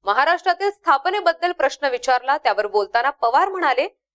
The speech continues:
"भाजप शिवसेनेनं सोबत निवडणूक लढवली होती, तर राष्ट्रवादीनं काँग्रेस सोबत निवडणूक लढवली, त्यामुळे त्यांनी त्यांचा मार्ग निवडावा, आम्ही आमचं राजकारण करू," असं शरद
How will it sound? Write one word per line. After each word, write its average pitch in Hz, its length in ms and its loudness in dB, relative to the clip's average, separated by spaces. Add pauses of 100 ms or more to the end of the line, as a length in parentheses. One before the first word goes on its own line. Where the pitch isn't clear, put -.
(160)
"भाजप 311 440 0
शिवसेनेनं 370 640 0
सोबत 320 400 0
निवडणूक 311 420 -2
लढवली 294 360 0
होती, 294 420 0
तर 269 60 4
राष्ट्रवादीनं 269 680 0
काँग्रेस 330 560 0
सोबत 330 260 0
निवडणूक 226 400 -2
लढवली, 208 400 0 (400)
त्यामुळे 349 240 0
त्यांनी 320 260 2
त्यांचा 370 360 0
मार्ग 320 240 0
निवडावा, 277 500 2
आम्ही 277 400 -2
आमचं 294 300 -2
राजकारण 330 540 0
करू," 185 320 -4
असं 180 240 -6
शरद 311 300 0